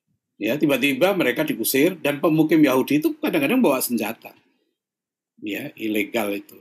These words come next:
Bahkan dibiarkan oleh tentara mereka untuk menduduki, ya. Nah, itu kan makin pelik kondisi di sana. Jadi begitu Ustadz Hartono ya, saya tidak mengomentari yang itu ya, karena saya waktu kecil juga saya ngaji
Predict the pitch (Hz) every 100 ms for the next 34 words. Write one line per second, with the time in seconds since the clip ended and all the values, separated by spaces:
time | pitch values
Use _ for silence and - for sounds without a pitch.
0 | - - 160 160 - - _ _ _ _
1 | - 131 110 104 107 - 131 110 101 -
2 | _ _ _ _ - 117 110 107 107 104
3 | 101 95 131 139 117 123 113 - 107 -
4 | - - - _ - 107 123 - _ _
5 | _ _ - 220 233 247 254 233 214 220
6 | 196 214 208 - _ _ _ _ 135 131
7 | 120 135 113 113 104 98 _ _ _ _
8 | _ _ _ _ - 160 175 208 214 170
9 | 170 - 151 143 160 170 151 - 135 160
10 | 175 156 151 123 - 131 131 135 123 139
11 | 131 120 117 104 _ _ _ _ _ _
12 | 113 - 151 135 139 123 131 135 117 -
13 | 110 120 147 147 120 110 107 117 110 104
14 | - 107 104 101